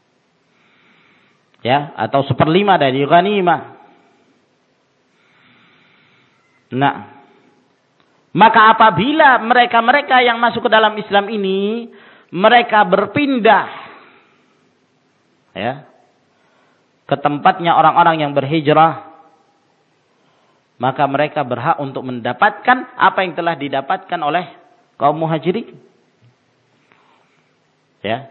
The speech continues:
dan mereka juga berkewajiban untuk melakukan sesuatu yang telah diwajibkan pula kepada kaum muhajirin, seperti berjihad, keluar berjihad, di jalan Allah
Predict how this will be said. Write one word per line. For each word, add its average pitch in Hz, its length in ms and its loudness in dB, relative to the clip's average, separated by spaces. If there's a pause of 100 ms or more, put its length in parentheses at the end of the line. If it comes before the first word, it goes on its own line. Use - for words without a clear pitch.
dan 175 240 2
mereka 202 320 2
juga 190 160 4
berkewajiban 190 1080 4 (420)
untuk 220 480 4
melakukan 202 880 0 (800)
sesuatu 175 800 2
yang 196 400 0
telah 175 160 0
diwajibkan 139 640 -4
pula 196 220 -2
kepada 127 320 0
kaum 170 180 0
muhajirin, 175 720 -2 (1000)
seperti 151 340 -6
berjihad, 175 720 0 (1900)
keluar 131 320 -2
berjihad, 139 800 2 (400)
di 120 80 -8
jalan 123 260 0
Allah 135 280 2